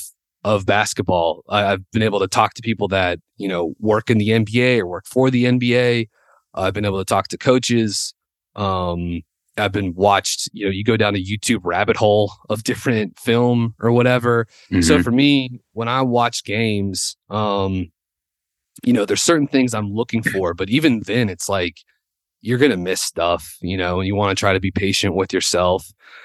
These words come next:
Speaker 1: So I try to keep an eye on the ball, but also watching things that are happening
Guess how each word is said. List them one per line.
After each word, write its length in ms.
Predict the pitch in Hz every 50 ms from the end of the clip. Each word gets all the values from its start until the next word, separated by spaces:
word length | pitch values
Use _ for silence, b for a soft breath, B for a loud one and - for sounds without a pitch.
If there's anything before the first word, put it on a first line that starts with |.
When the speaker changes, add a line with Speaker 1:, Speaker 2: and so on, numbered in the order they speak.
| B B
Speaker 1:
So 640 | B - 123 110 110 107 104 101 98 95 92 92 - _ _ _ -
I 120 | 123 135
try 160 | 131 180 170
to 120 | 151 135 120
keep 240 | - - 156 143 151
an 60 | 151
eye 160 | 143 139 131
on 80 | 131 123
the 60 | 113
ball, 400 | 101 101 101 107 113 120 117 107 -
but 300 | - 110 104 101 98 90 - _ _ -
also 720 | 107 107 110 - - 120 113 104 101 98 95 92 87 - _ _ _ 101
watching 480 | 104 107 107 107 - - 113 107 95
things 320 | - - 104 104 101 95 -
that 100 | 101 92
are 80 | 87
happening 600 | 87 87 87 - - 90 87 85 82 82 80 87